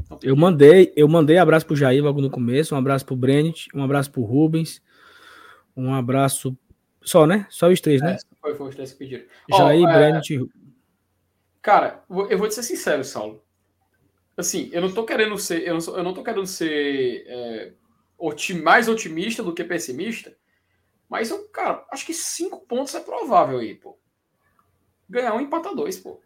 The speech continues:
Speaker 2: Não, é provável fazer doze pontos, Felipe.
Speaker 1: Não, é pro-,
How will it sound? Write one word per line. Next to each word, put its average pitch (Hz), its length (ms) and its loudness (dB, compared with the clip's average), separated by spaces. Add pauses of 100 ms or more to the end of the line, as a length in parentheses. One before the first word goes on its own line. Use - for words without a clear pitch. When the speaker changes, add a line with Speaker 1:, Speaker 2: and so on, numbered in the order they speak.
(1400)
Speaker 2:
Não, 151 340 0
é 135 100 0
provável 196 380 4
fazer 202 220 6
doze 196 280 4
pontos, 156 280 2
Felipe. - 320 -10 (760)
Speaker 1:
Não, 320 380 4
é 160 80 0
pro-, - 480 -10